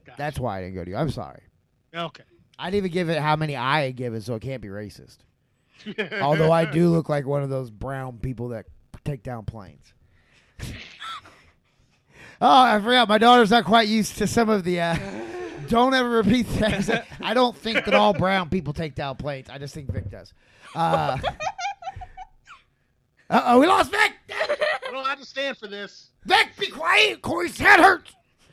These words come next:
Speaker 1: Sorry, I forgot.
Speaker 2: So,
Speaker 1: I don't have to stand for this.
Speaker 2: so Harper,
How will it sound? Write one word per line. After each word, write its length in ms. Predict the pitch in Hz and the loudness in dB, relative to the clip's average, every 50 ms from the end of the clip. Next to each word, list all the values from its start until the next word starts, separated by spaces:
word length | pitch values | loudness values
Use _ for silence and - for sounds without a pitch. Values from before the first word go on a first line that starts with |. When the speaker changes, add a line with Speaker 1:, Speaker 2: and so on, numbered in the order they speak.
| - 605 587 | -20 -20 -18
Speaker 1:
Sorry, 360 | - - - 698 - - - _ _ _ | -12 -8 -6 -6 -6 -6 -10 _ _ _
I 80 | - 262 | -20 -20
forgot. 380 | - 302 294 - 320 339 - - _ _ _ _ _ | -20 -14 -10 -6 -6 -4 -6 -6 _ _ _ _ _
Speaker 2:
So, 180 | - - 196 190 | -4 -2 0 0
Speaker 1:
I 20 | |
don't 120 | 180 - | -2 -4
have 160 | - - - - | -12 -18 -18 -18
to 80 | - | -18
stand 240 | - - - - - - _ | -18 -18 -18 -20 -20 -20 _
for 120 | _ - - | _ -20 -20
this. 100 | - - | -20 -16
Speaker 2:
so 100 | - 131 | -14 -10
Harper, 540 | 123 143 196 226 - - 151 135 101 - - | -4 2 2 2 4 2 0 -2 -2 -6 -10